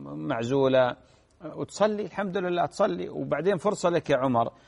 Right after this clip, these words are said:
أنك تطالب إدارة الجامعة يوفرون لكم مصلى. "من سن سنة حسنة كان له أجرها وأجر من عمل بها إلى يوم القيامة". فأنت يا عمر، بارك الله فيك، يعني ممكن تقترح على الجامعة اقتراح،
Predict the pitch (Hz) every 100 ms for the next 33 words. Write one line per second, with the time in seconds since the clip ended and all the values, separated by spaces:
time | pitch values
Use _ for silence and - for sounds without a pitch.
0 | _ - 202 175 185 - 208 147 135 135
1 | 147 131 127 117 123 131 143 196 202 202
2 | 190 185 190 - 208 208 190 202 202 -
3 | 196 160 165 - _ _ - 147 151 -
4 | 190 185 156 143 185 175 160 147 143 135
5 | 165 - 143 139 170 165 151 151 147 160
6 | 160 156 143 143 143 151 151 147 139 127
7 | 156 151 143 143 156 156 135 131 117 107
8 | 110 80 53 - _ _ - - - -
9 | 214 196 190 151 143 143 135 165 165 143
10 | 143 123 127 127 202 151 175 196 - 214
11 | 175 170 151 - - 156 131 127 135 123
12 | 127 107 98 110 - - 214 196 156 -